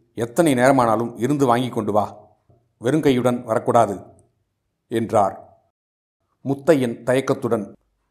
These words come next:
"பத்து நாள் கணக்கு எழுத வேண்டியது பாக்கியிருக்கிறது,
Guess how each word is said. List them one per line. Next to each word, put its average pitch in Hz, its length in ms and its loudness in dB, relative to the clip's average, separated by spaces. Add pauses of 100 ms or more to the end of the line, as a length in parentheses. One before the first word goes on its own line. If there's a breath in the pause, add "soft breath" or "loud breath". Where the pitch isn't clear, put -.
(340)
"பத்து 123 280 0
நாள் 135 180 4
கணக்கு 110 480 -4
எழுத 139 260 0
வேண்டியது 113 340 -2
பாக்கியிருக்கிறது, 101 840 -4